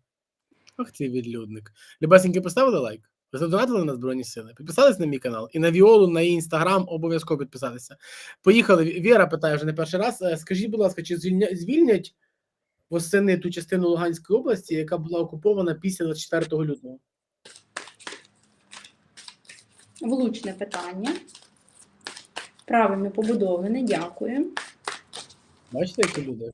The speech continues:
Speaker 1: Любесенькі мене, вони ж
Speaker 2: Ну,
Speaker 1: навчилися.
Speaker 2: вони вже у вас тут навчені.
Speaker 1: Так, вони прокачені люди. Почекайте, що вони, вони ще в чаті не почали варення варити, це було позавчора.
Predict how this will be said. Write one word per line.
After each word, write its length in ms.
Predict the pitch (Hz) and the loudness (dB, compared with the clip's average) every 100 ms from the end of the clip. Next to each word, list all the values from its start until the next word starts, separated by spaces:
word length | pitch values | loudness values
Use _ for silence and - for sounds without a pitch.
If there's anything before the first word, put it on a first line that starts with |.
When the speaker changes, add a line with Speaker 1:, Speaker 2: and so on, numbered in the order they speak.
| 185 | -4
Speaker 1:
Любесенькі 480 | 170 139 139 123 127 | 2 2 0 -8 -6
мене, 180 | 123 | -6
вони 180 | 123 196 | -2 -2
ж 100 | 196 | 0
Speaker 2:
Ну, 60 | 202 | -2
Speaker 1:
навчилися. 420 | 196 156 175 240 | -2 0 2 4
Speaker 2:
вони 180 | 269 359 | 4 4
вже 240 | 392 381 | 2 -2
у 80 | 320 | 2
вас 220 | 302 403 | 2 2
тут 180 | 415 - | -2 2
навчені. 640 | 339 226 220 - 180 165 - _ - - | 4 4 -2 -10 -8 -10 -12 _ -20 -2
Speaker 1:
Так, 240 | 165 180 147 123 _ | 4 4 2 -6 _
вони 200 | 160 180 | 4 4
прокачені 560 | 202 214 202 185 175 165 | 4 6 6 6 2 4
люди. 360 | 165 143 127 _ _ _ - - _ _ _ _ _ _ _ - | 2 0 -8 _ _ _ -20 -20 _ _ _ _ _ _ _ 0
Почекайте, 440 | 156 196 208 180 | 6 8 8 8
що 120 | 196 | 6
вони, 300 | 196 208 196 185 180 196 | 6 6 4 0 6 6
вони 200 | 196 202 196 | 8 6 6
ще 160 | 202 | 4
в 60 | 185 | 4
чаті 320 | 202 196 190 | 4 4 4
не 80 | 185 | 2
почали 300 | 185 190 196 | 0 0 4
варення 340 | 190 175 156 | 6 6 4
варити, 240 | 147 143 143 | 0 -2 -2
це 60 | 156 | -2
було 200 | 165 156 | 0 0
позавчора. 540 | 160 156 - 131 | -4 -6 -6 -8